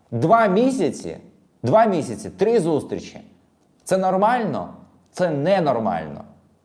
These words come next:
Ще, блядь, тільки поцілувався з нею, у неї вже якісь погані аналізи, у неї там щось з родичем не те. Навіщо воно тобі треба? Тут просто тхне якимись проблемами, тре-, тхне якоюсь неадекватщиною.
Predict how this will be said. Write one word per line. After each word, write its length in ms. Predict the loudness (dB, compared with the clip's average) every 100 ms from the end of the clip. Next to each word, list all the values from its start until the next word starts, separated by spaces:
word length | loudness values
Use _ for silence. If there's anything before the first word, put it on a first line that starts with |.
| _ _ _ _ _ -10
Ще, 260 | 2 4
блядь, 300 | 6 4 4
тільки 320 | 0 0 0
поцілувався 680 | 2 0 2 4 6 4 0
з 60 | -6
нею, 300 | -4 -4 -4
у 80 | -2
неї 200 | 0 0
вже 200 | 0 0
якісь 320 | 0 0 -6 -8 -20 _
погані 400 | -4 -2 -2 0
аналізи, 680 | 0 0 0 0 -2 -4 -8 -14 -20 -20 -20 -20 -6
у 80 | -2
неї 200 | 0 0
там 180 | -2
щось 200 | -2 -2
з 100 | 0
родичем 680 | 2 6 6 6 2 -4 -8
не 100 | -6
те. 260 | -8 -10 -12 -18 _
Навіщо 600 | -8 -6 -2 -2 -2 -2
воно 320 | -2 -2 -2 -2
тобі 280 | -2 -4
треба? 480 | -4 -2 -2 -2 -6 -10 -20 _ _ _ _ _ _ _ -10
Тут 160 | -8
просто 280 | 0 0 0
тхне 520 | -4 -4 -2 0 2 2
якимись 380 | 0 -4 -6
проблемами, 680 | -4 -4 0 0 0 -2 -4 -4
тре-, 260 | 0 0
тхне 540 | -2 -10 -8 -4 -2 0
якоюсь 380 | 0 0 -2 -2
неадекватщиною. 800 | -4 -4 -2 -4 -4 -14 -20